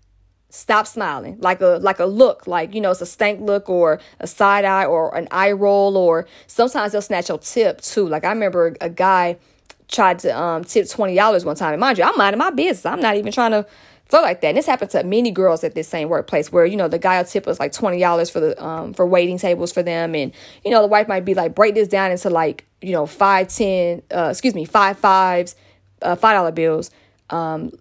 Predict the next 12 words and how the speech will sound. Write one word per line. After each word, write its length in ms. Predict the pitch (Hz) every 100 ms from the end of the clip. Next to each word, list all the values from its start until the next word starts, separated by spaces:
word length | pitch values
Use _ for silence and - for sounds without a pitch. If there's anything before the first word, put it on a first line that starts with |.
| _ _
one 220 | 185 208 208
ten 140 | 220
dollar 200 | 190 180
bill, 460 | 196 190 165 170 - -
and 140 | 175
then 100 | 165
one 120 | 156
five 220 | 175 196
dollar 180 | 175 -
bill." 340 | - - - - _ _ _ _ _
And 180 | 190 190
then 460 | 202 190 175 170